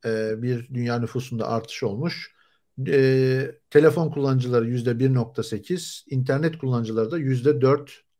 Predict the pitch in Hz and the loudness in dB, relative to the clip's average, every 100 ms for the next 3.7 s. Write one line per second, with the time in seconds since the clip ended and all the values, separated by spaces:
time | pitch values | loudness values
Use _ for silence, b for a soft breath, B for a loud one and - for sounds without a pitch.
0 | - 113 - 131 131 117 104 - 92 165 | -6 -4 -4 -8 -8 -6 -6 -6 -6 -6
1 | - - - 131 - 190 180 _ _ _ | -8 -8 -4 -4 -2 -4 -4 _ _ _
2 | _ _ - 127 131 143 151 156 139 131 | _ _ -4 -2 0 0 0 0 0 0
3 | 123 117 110 107 107 175 190 | -2 -2 -4 -2 0 0 -2